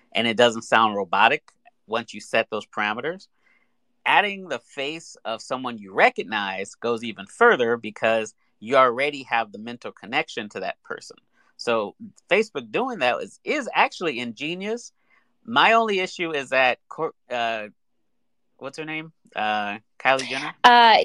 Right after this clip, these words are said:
Speaker 2: yeah, it's
Speaker 1: Isn't
Speaker 2: Kylie Jenner's likeness. Yeah, not, not Kourtney Kardashian.
Speaker 1: Yeah.
Speaker 2: Yeah, Kylie Jenner for the, the Meta thing.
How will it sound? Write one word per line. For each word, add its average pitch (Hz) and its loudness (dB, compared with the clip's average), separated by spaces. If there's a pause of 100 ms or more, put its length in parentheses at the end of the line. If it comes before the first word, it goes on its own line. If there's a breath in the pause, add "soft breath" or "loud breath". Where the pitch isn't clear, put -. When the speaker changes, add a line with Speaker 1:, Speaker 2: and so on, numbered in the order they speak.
Speaker 2:
yeah, 208 10
it's 202 2
Speaker 1:
Isn't 180 2
Speaker 2:
Kylie 208 8
Jenner's 175 6
likeness. 165 2
Yeah, 160 2
not, 165 2
not - 2
Kourtney - 0
Kardashian. 110 4
Speaker 1:
Yeah. 104 6
Speaker 2:
Yeah, 104 2
Kylie 113 -2
Jenner 185 2
for 196 -2
the, 196 6 (140)
the 196 6
Meta 196 4
thing. 208 -2